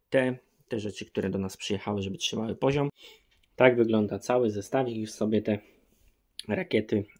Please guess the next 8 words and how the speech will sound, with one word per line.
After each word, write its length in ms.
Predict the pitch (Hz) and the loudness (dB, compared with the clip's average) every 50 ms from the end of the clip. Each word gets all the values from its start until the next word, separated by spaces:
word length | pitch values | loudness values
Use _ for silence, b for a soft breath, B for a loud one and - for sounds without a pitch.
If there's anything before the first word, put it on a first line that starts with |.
| - - | -10 -6
wyczyściłem, 640 | 104 98 110 113 - 117 107 - - 123 113 107 | -4 -2 -2 -2 -2 -2 -4 -2 0 2 2 4
bo 120 | 101 104 104 | 4 2 2
te 120 | - 104 | 0 -2
kijki 320 | - - 117 107 - - 113 | -2 -2 -2 -2 0 2 2
jednak 280 | 110 107 104 104 101 | 2 2 2 0 0
były 300 | 101 107 104 104 104 104 - B B B B B B B B B B B B B B | 2 4 4 6 4 2 0 B B B B B B B B B B B B B B
w 80 | - | -16
strasznym, 920 | - - - - 170 170 165 165 165 - - 165 160 156 151 151 147 147 | -12 -6 2 6 8 8 10 8 6 6 6 6 8 8 8 6 4 4